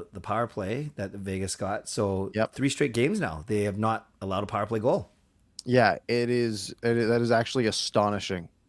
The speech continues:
Speaker 2: uh, <laughs> at this point. Um,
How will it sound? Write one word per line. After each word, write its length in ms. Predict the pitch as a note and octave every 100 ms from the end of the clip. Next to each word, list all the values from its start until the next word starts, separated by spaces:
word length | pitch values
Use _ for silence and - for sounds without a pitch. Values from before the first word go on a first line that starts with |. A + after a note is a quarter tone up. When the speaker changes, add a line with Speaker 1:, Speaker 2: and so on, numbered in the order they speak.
| _
Speaker 2:
uh, 300 | G#2 G2 - -
<laughs> 100 | -
at 140 | D#3 -
this 180 | A#2 -
point. 380 | - B2 A2+ - - - - -
Um, 800 | A#2+ A#2+ A#2 A#2 A2+ A2 G#2+